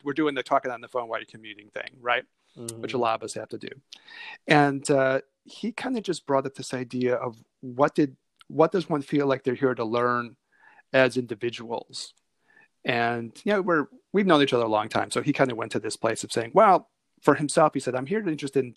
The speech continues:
Speaker 1: I'm interested in two things." <laughs> If there's a reincarnation, why did I incarnate here? I was interested in two things. He said, I was interested, he's interested in learning about,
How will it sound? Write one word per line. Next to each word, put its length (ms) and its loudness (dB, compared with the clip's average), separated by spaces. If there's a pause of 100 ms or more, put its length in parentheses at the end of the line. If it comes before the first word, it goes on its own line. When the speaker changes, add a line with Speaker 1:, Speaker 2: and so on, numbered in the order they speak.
Speaker 1:
I'm 140 0
interested 340 -2
in 80 -12
two 220 0
things." 500 0 (140)
<laughs> 240 -4 (720)
If 120 0
there's 220 0
a 160 -2
reincarnation, 840 0
why 140 4
did 80 -2
I 100 2
incarnate 520 -6
here? 380 -6
I 100 0
was 140 -12
interested 400 -16
in 60 -20
two 180 -10
things. 460 -16 (380)
He 80 -10
said, 220 -8
I 100 0
was 120 -4
interested, 480 -4
he's 180 -4
interested 400 0
in 160 -6
learning 480 0
about, 600 0